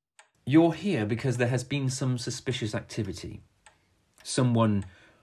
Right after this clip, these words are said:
reporting to be you has been accessing Crown funds, but they have a different surname.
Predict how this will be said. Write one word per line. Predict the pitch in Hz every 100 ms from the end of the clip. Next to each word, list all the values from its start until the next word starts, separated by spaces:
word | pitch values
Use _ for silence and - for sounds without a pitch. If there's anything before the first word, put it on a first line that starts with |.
| _ -
reporting | - 110 117 104 107
to | 98
be | 101
you | 101 127 104 120
has | 120 117
been | 107 123
accessing | 123 117 131 117 131 120
Crown | 139 131 123
funds, | - 147 104 92 85 - _ _ _ _ _ _
but | 101 120 127 - -
they | 113
have | 104 110
a | 104
different | 107 101
surname. | - 85 76 -